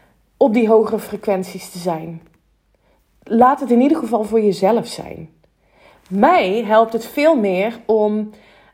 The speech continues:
ehm, om, om me, me goed te voelen,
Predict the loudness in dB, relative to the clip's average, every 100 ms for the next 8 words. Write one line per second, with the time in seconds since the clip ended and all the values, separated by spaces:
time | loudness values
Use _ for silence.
0 | _ -6 -4 -4 -6 -8 -8 -10 -14 _
1 | _ _ _ _ _ 2 2 2 -2 -2
2 | -2 -2 -8 -6 -6 -4 -4 -4 -2 2
3 | 2 2 -6 -4 0 2 2 2